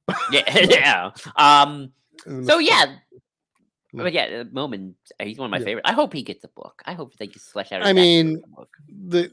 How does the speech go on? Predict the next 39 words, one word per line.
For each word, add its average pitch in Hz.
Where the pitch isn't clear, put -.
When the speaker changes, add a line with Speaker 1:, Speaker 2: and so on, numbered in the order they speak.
Speaker 1:
the, 165
his 139
guy 147
is 120
writing 120
all 127
the 110
stuff. -
<laughs> -
So, -
you 202
know. 135
Speaker 2:
I 262
know, 156
and, 156
like, 160
gi-, 175
give 220
us 214
Speaker 1:
He's 185
Speaker 2:
a -
Speaker 1:
go-, 208
he's 233
Speaker 2:
Darth -
Speaker 1:
gonna 185
Speaker 2:
Momin. -
Speaker 1:
show 143
up 123
again 113
somehow, 107
somewhere. 139
Speaker 2:
I 214
hope, 156
<coughs> -
I 202
hope 107
to 101
goodness, 90
yes, -